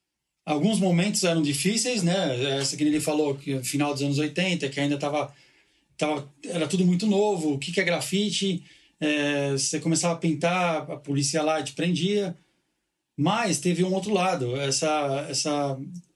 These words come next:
é, o fato do Brasil ter essa abertura de você chegar e pôr as suas tintas no chão e começar a pintar uma parede, mesmo sem permissão,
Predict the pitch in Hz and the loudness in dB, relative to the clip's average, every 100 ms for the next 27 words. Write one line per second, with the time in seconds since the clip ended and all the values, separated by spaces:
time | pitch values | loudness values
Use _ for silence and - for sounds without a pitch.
0 | _ _ _ - 139 135 135 - 139 - | _ _ _ -6 -4 -2 -4 -4 -4 0
1 | 175 175 160 160 151 135 185 180 160 143 | 0 0 -2 0 0 0 -2 0 0 0
2 | 139 131 170 - _ 170 - 147 151 135 | -2 -6 -10 -16 _ -4 -2 0 -2 -2
3 | 170 202 156 147 143 - - 160 139 165 | -2 0 0 0 0 0 -2 -2 0 0
4 | 190 196 180 - - _ - 185 185 180 | 0 0 0 -4 -12 _ -4 0 0 0
5 | 175 165 170 151 160 160 170 185 185 190 | 0 0 0 0 0 0 0 -2 0 -2
6 | 180 185 180 175 180 175 175 156 180 180 | 0 -2 -2 0 -2 0 -2 0 -2 -4
7 | 175 - - _ 156 202 202 175 196 175 | -8 -16 -20 _ 0 2 2 0 0 2
8 | 185 175 - 160 175 208 | 2 2 2 0 0 -2